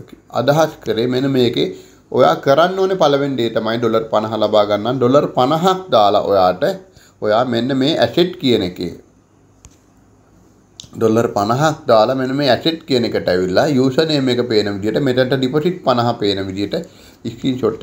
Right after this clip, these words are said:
එකක් මට එවන්න. මම ඔයා ඩොලර් පනහ දාපු එකට ඩොලර්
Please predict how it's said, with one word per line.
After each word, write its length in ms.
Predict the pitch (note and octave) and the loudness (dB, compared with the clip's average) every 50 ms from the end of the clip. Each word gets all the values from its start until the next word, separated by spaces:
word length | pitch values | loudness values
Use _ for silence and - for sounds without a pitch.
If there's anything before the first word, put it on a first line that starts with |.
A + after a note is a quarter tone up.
| F#2+ F#2 | -2 -2
එකක් 140 | F2+ - F#2+ | -2 -4 -8
මට 240 | F#2 F2+ F2+ F#2 F2+ | -8 -8 -6 -4 -2
එවන්න. 240 | F2+ F#2 G#2 B2 D3 F#3 | -2 -2 -2 -4 -4 -4
මම 240 | F3+ A#2+ B2 B2 A#2 | -4 -4 -4 -2 0
ඔයා 200 | A2+ A2+ A#2+ C3+ C3 | 2 2 2 0 2
ඩොලර් 280 | A#2 A#2 A#2+ B2+ C3+ C3 - - | 2 4 4 4 2 2 2 -2
පනහ 240 | A2+ A2+ C3 C3 D3 C3+ B2 A2+ | -2 -2 -2 -2 -2 0 2 2
දාපු 300 | G2+ G2 F2+ F#2 G2 F#2 | 2 2 2 -2 -4 -4
එකට 180 | F2+ - - D3 D3+ - - - - - - - | -4 -2 -2 -2 -4 -4 -14 -20 -20 -18 -8 -4
ඩොලර් 280 | A2 G#2+ G#2 G#2+ G#2+ | -2 2 2 0 0